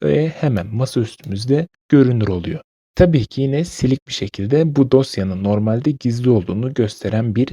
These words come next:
simge arkadaşlar. Böyle hafif silik gördüğünüz gibi. Windows on kullanıyorsanız yine bilgisayarıma gelip görünüme tıklatıyorsunuz arkadaşlar.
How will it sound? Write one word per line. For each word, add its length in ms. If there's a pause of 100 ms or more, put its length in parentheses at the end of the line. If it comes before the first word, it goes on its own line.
simge 460
arkadaşlar. 640 (340)
Böyle 200
hafif 400
silik 460
gördüğünüz 520
gibi. 280 (480)
Windows 480
on 120
kullanıyorsanız 800
yine 280
bilgisayarıma 640
gelip 300 (120)
görünüme 400
tıklatıyorsunuz 760
arkadaşlar. 640